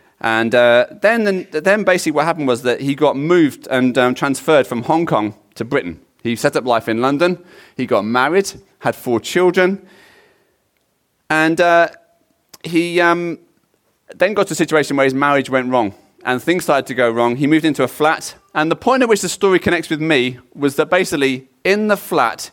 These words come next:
he is desperate. He is desperate,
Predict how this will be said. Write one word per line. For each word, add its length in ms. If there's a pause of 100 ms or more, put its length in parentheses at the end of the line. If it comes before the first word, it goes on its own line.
he 220
is 100
desperate. 640 (1040)
He 240
is 120
desperate, 560